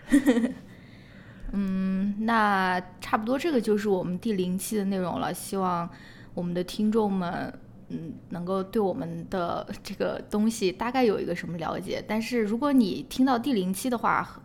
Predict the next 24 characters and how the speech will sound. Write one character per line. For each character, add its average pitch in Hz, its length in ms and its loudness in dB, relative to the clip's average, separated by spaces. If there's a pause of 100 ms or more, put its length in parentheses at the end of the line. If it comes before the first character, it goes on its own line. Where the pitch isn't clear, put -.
非 262 180 -2
常 208 240 -2
大 220 240 2
的 196 80 2
可 - 220 -6
能 - 180 -4
是 196 160 -4
我 185 100 2
们 170 200 -2
第 208 180 0
一 220 60 0
期 214 200 -2
已 175 120 -2
经 - 240 -6
放 180 260 -4
出 147 140 -8
去 - 160 -8
了， - 120 -6
所 175 140 -8
以 175 60 -6
你 175 140 -4
也 156 120 -6
可 - 140 -8
以 - 200 -6